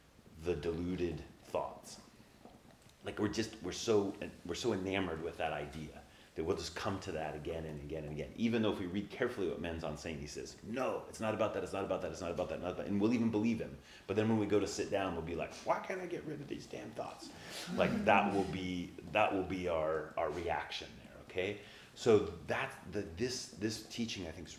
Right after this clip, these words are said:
really important there. He says that those,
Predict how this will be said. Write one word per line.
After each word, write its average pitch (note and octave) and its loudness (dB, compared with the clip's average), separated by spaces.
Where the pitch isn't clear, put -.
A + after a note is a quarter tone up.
really G#2+ -2
important F2 -2
there. C2+ -14
He G#2+ -8
says G2+ 0
that - -8
those, A#2+ 2